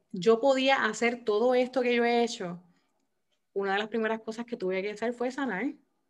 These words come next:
sanar mi autoestima, sanar mi pasado, creer en, en mis capacidades, creer en que yo podía darme ese espacio de, de sanidad, y entonces ahí yo arranqué a una propulsión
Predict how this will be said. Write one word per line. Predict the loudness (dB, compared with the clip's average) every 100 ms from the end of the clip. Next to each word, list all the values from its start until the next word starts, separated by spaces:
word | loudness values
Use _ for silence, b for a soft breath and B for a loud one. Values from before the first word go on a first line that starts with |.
| _ _ _
sanar | _ -6 -4 -4
mi | -4
autoestima, | -4 -6 -4 -4 -2 -4
sanar | -4 -4 -4
mi | -4
pasado, | -8 -6 -4 -2 -4 -6 -10 B B B B B _ _ _
creer | 2 6 8 8 8 6 2 -4 _ -2
en, | 0 2 0 -4 -10 _ _ _
en | -2 2 4
mis | 2 2
capacidades, | 0 -2 -2 0 2 2 2 -2 -6 -14 _
creer | 0 2 2 0
en | -2 -2
que | -2 0 -2 0
yo | 0 0
podía | 0 0 2 0 0 -6 b b _ -14
darme | -2 2 4 4 0
ese | 0
espacio | -2 -2 -4 -2 -2
de, | 0 0
de | -2
sanidad, | -2 -2 0 0 -2
y | -2
entonces | -2 -2 -2 -2 -2 0
ahí | 2 0 -2 -6
yo | -6 -2 -2 -2 -2
arranqué | -2 -2 -4 -4 -6 -4 -2 -2 -4 b b b b b
a | -4
una | -2 0 0
propulsión | 0 0 -2 -2 -2 -4